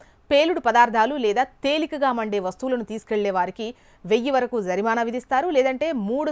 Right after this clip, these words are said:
సంవత్సరాల వరకు జైలు శిక్ష ఉంటుంది. ఒక్కోసారి ఈ రెండు శిక్షలు పడే అవకాశము ఉంటుంది. గ్యాస్ సిలిండర్, కిరోసిన్, పెట్రోల్ వంటివి తీసుకెళ్లకూడదన్న విషయం మాకు తెలియదని ఎవరైనా చెబితే అది సరైన సమాధానం కాదని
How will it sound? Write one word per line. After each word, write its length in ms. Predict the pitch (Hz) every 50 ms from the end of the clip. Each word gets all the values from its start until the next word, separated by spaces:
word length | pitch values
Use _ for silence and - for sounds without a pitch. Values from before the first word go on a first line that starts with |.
| - -
సంవత్సరాల 500 | 254 247 262 269 262 - 247 233 233 233 226
వరకు 200 | 220 214 208 269 254 190
జైలు 220 | 202 208 208 226 214 -
శిక్ష 160 | 208 - - 196 185
ఉంటుంది. 280 | 175 - 165 156 - - - _ - - - _ - 233
ఒక్కోసారి 440 | 240 - 294 285 285 - 247 269 320 - 247
ఈ 40 | 233 202 196
రెండు 180 | 208 254 277 277 -
శిక్షలు 300 | 262 - 269 254 247 220
పడే 140 | 233 220 220 202
అవకాశము 420 | 196 196 208 190 190 - 196 220 220 185
ఉంటుంది. 300 | - 165 151 165 - - - _ _ _ _ _ - 165 214
గ్యాస్ 260 | 240 247 277 - - 262
సిలిండర్, 340 | 233 220 208 180 170 - - _ _
కిరోసిన్, 460 | 233 240 254 254 240 - - 190 233 - _ _ _ -
పెట్రోల్ 340 | 254 247 - 330 311 302 262 240
వంటివి 320 | 226 202 226 220 254 302 302 - _ -
తీసుకెళ్లకూడదన్న 800 | 226 240 - - 240 226 220 208 - 208 202 196 196 196 196 180 170 196
విషయం 260 | - - 240 240 269 - _ - - _ - 196
మాకు 180 | 202 208 202 202 - 208
తెలియదని 380 | 202 240 269 269 262 262 254 196 185 190
ఎవరైనా 340 | 214 233 233 214 202 233 240 240 - 202
చెబితే 300 | 180 175 - - - 277 - - _ - 190
అది 120 | 214 277 -
సరైన 300 | - 196 196 196 208 220 208 -
సమాధానం 480 | 170 180 190 208 190 185 190 185 180 - - -
కాదని 320 | 185 208 240 240 277